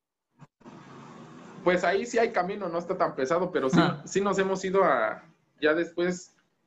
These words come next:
Speaker 1: nos juntamos varios que le agarramos cariño a, a correr.
Speaker 2: Ujú.
Speaker 1: Y, este, no, sí nos hemos ido a lugares, este, donde, sí, literal, para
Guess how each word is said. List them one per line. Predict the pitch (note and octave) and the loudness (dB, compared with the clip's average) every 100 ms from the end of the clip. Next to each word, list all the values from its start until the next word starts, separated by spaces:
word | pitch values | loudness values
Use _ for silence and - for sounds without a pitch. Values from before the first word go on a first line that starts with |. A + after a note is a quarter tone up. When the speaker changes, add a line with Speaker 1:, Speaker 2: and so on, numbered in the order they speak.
| _ _ | _ _
Speaker 1:
nos | C3 C3 | -6 -4
juntamos | C3+ C3 D#3+ F3 D3+ | -4 -2 -2 -2 0
varios | D#3 E3+ E3+ D#3+ | 0 0 -4 -4
que | - A2+ A2 A2 - _ _ _ | -4 -4 -2 -6 -10 _ _ _
le | B2+ | -2
agarramos | A#2+ A#2 C3+ D#3+ D#3+ | 0 0 0 -2 -2
cariño | - C#3 D#3 D3+ | -2 0 0 -2
a, | A#2+ | -2
a | A#2 | -4
correr. | - A#2 D#3 - _ _ _ - | 0 0 0 -4 _ _ _ -4
Speaker 2:
Ujú. | E3+ D#3+ F3 - _ _ - | -2 -2 -4 -10 _ _ -8
Speaker 1:
Y, | A#2+ | 0
este, | A2+ A2 - - A2+ A2+ | 0 0 -6 -6 -2 0
no, | B2 | -2
sí | - | 0
nos | D#3+ E3 | 0 2
hemos | D#3+ D#3 | 0 0
ido | D3+ D#3+ | 0 2
a | C#3 A#2+ G2+ G2 | 0 2 0 -2
lugares, | G#2+ A2+ A#2+ C#3 D3+ - | -2 -2 0 2 0 -2
este, | A2 A2 _ G#2+ | -10 -10 _ -10
donde, | G2+ A2 G#2+ G#2 G2+ G2+ - - - _ _ _ _ _ _ _ _ _ _ _ - | -6 -6 -6 -4 -4 -6 -8 -14 -20 _ _ _ _ _ _ _ _ _ _ _ -4
sí, | D3 D#3 | 2 4
literal, | D#3 B2+ A#2 A#2+ D3 | 4 2 4 4 2
para | D3+ C3 A2+ A2 G#2+ G#2+ | 2 2 2 2 -2 -6